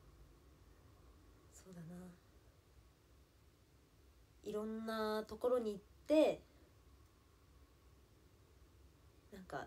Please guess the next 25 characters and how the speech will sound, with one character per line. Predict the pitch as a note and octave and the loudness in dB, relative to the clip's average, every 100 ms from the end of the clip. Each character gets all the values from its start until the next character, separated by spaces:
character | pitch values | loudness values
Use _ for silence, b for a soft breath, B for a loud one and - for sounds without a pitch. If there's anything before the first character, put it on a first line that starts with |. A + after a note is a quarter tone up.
| - | -8
視 | - - G#3+ | -12 -4 0
野 | F#3 | 2
を | E3 | 0
広 | E3 F3+ F3+ - - - | 0 -2 -2 -14 -20 -16
げ | F#3+ | -8
て、 | - G#3+ F#3 - - - - - - - - - - - - - - - - - - - - - - - - - - - - - - - - - - - - - - - | 2 4 4 2 -18 -20 -20 -20 -20 -20 -20 -20 -20 -20 -20 -20 -20 -20 -20 -20 -20 -20 -20 -20 -20 -20 -20 -20 -20 -20 -20 -20 -20 -20 -20 -20 -20 -20 -20 -20 -20 -18
た | - | -14
く | - | -4
さ | - C4 | 2 2
ん | |
の | A3 | 2
こ | F#3+ | -2
と | F#3 F3 | 0 0
を | F3 | 0
経 | F3 | -4
験 | F3 F#3 F3+ | -2 -2 -2
し | - | -4
て、 | - G3 E3+ E3+ | 4 4 4 0
経 | A3 | -4
験 | A3+ A#3+ | 0 0
値 | A3 A#3+ | 2 6
を | D4 B3+ E3 | 8 6 4
上 | |
げ | F3+ E3 | -2 -2
る | E3 | -2